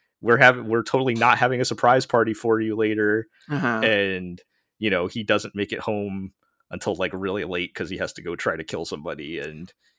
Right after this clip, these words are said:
Speaker 1: he
Speaker 2: Uh-huh.
Speaker 1: finally decides he wants to go home. But I get, I guess the interesting part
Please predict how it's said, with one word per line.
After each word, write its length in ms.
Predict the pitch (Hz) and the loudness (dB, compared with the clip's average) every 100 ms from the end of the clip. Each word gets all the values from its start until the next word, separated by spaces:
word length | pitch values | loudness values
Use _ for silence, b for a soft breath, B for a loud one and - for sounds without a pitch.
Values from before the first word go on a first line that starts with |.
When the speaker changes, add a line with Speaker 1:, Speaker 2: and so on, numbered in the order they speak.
| - | -6
Speaker 1:
he 60 | |
Speaker 2:
Uh-huh. 80 | 123 | 2
Speaker 1:
finally 340 | 127 113 110 104 | 4 4 4 0
decides 680 | 104 - 92 92 90 - - | -2 -2 -2 -4 -6 -12 -14
he 160 | - | -12
wants 260 | 98 92 - | -8 -6 -8
to 80 | 82 | -8
go 140 | 85 | -8
home. 260 | 101 85 80 | -6 -8 -4
But 100 | 117 | 2
I 60 | 143 | 4
get, 160 | 185 B B - | 4 B B 2
I 120 | 147 | 4
guess 180 | 240 - | 4 2
the 120 | 175 | 2
interesting 460 | 160 147 - 101 | 4 4 2 -4
part 360 | 85 - 85 | -6 -10 -10